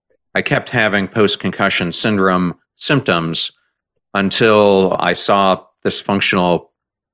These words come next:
medical doctor, Doctor Mark Gordon, who really started looking at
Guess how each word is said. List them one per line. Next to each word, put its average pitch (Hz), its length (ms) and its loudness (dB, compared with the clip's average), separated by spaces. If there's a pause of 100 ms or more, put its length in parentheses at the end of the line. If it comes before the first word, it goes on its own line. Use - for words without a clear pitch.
(200)
medical 123 300 0
doctor, 95 400 0
Doctor 92 360 0
Mark 95 320 -2
Gordon, 92 500 2 (220)
who 104 180 0
really 110 300 4
started 101 320 0
looking 101 400 2
at 92 280 0